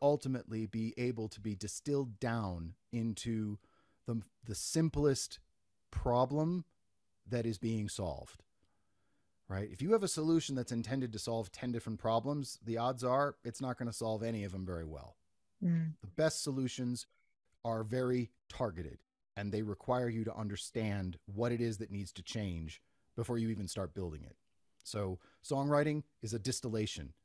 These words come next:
Speaker 1: and it results in an evocative situation, a circumstance. If you can create a learning solution that combines a distillation of a solution combined with inspiration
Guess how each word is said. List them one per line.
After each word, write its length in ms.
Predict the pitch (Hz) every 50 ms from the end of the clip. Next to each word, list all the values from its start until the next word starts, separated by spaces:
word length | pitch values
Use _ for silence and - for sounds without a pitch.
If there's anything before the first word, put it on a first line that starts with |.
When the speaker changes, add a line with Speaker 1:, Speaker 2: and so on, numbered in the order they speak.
| _ _
Speaker 1:
and 140 | 117 120 117
it 100 | 123 - _ -
results 680 | 123 123 117 101 104 117 139 139 147 143 - - - -
in 300 | 135 127 123 123 120 113 - _ _ _
an 100 | 127 131
evocative 1000 | 123 113 107 101 98 95 104 127 120 117 120 - - 113 101 95 92 90 85 - - _ _ _
situation, 680 | - - - 117 - - 101 98 95 95 87 - 80 71 62
a 60 | 85
circumstance. 720 | - - 104 - 98 92 82 - 82 76 76 73 - - - - - - - - _ -
If 80 | -
you 80 | 135 180
can 80 | 180
create 220 | - - 170 175 160
a 60 | 139
learning 420 | 123 120 131 147 151 151 139 120
solution 600 | 113 - 113 101 98 95 87 - - 87 85 82 -
that 140 | - 110 -
combines 720 | - 120 113 110 92 113 120 135 131 135 131 127 123 - - - _ _ _ _ _ _
a 80 | - 131
distillation 880 | 104 90 160 180 - - 196 185 185 180 175 - - 165 165 165 160 -
of 140 | - 127 117
a 60 | 117
solution 640 | 110 - 123 113 127 135 131 - - 104 95 95 95 -
combined 580 | - 123 113 104 - 123 135 143 151 151 139 113
with 340 | 107 127 120 113 - - - _ _ _ _ _ _ _ _ _ _ _ _ _ _
inspiration 1040 | 190 180 196 185 - - - 185 175 170 170 196 214 - - 117 98 80 73 90